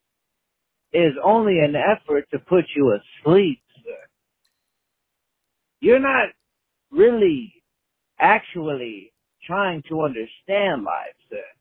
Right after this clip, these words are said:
You are only using life to entertain you,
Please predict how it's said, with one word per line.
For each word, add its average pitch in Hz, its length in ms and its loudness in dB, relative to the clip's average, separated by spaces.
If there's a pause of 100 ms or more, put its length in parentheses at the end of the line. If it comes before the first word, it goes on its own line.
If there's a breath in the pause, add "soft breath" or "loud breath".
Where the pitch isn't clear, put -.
You 247 440 -4
are 185 240 6
only 185 480 0
using 190 440 -4
life 131 420 -2 (180)
to 139 500 -4
entertain 185 720 -2
you, 156 480 -6